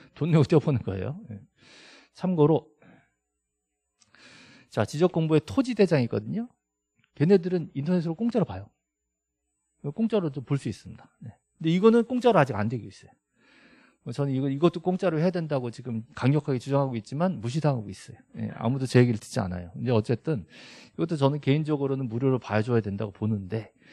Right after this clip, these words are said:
여기는 인터넷으로 지금 토지대장이랑 지적도 같은 경우 몇 가지 기본 정보는 공짜로 해주고 있습니다.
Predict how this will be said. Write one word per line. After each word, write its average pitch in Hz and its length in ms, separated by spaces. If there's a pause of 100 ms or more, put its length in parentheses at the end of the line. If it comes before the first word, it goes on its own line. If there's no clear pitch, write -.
(320)
여기는 214 340
인터넷으로 160 800
지금 127 280
토지대장이랑 156 880
지적도 131 600
같은 120 280
경우 117 180
몇 107 200
가지 120 180
기본 123 280
정보는 110 340
공짜로 156 320
해주고 147 220
있습니다. - 380